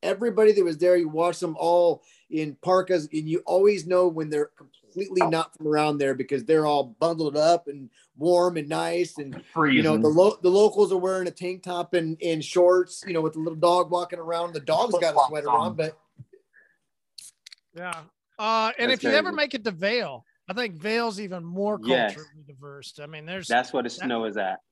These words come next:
Speaker 4: right now.
Speaker 3: th-, there is good snow there, but, uh, it's like, it's
Speaker 1: Even
Speaker 3: just
Speaker 1: more
Speaker 3: sort of like
Speaker 1: expensive.
Speaker 3: the, yeah, it's definitely a lot <laughs> more expensive. You're right.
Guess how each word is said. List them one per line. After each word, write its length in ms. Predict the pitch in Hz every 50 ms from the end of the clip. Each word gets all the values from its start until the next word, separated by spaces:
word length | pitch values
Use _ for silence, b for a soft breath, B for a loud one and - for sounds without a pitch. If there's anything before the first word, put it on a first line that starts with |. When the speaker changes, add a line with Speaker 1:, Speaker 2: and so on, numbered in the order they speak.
| _ _ _ _ _ _ _
Speaker 4:
right 200 | 104 101 98 101
now. 240 | 98 98 95 92 175
Speaker 3:
th-, 140 | 208 330 415 -
there 180 | 226 233 240
is 200 | 262 277 285 -
good 180 | - 311 294 254
snow 380 | - - - 254 240 240 240
there, 320 | 233 233 240 240 247 262 269
but, 320 | 202 180 202 214 196 196
uh, 100 | 190 190 208 -
it's 320 | 220 208 196 - - -
like, 240 | 208 196 185 170 160 - - _ _ _ _ _ _ _ - -
it's 100 | 220 220
Speaker 1:
Even 140 | 226 208 208
Speaker 3:
just 100 | 196 196
Speaker 1:
more 160 | 202 190 -
Speaker 3:
sort 160 | 262 254 247
of 60 | - 220
like 160 | 220 214 -
Speaker 1:
expensive. 340 | - 165 202 202 190 185 - _ _ _ _ _ _
Speaker 3:
the, 40 | -
yeah, 340 | 208 202 226 214 202 185 170
it's 140 | 165 156 -
definitely 340 | - 175 175 139 165 180 170
a 120 | 156 147
lot 280 | 151 151 151 156 160 208
<laughs> 0 |
more 200 | 180 170 208 208
expensive. 680 | 196 - - - - 196 165 202 190 - - - 208 180
You're 140 | 180 180 175
right. 320 | 180 175 170 156 151 -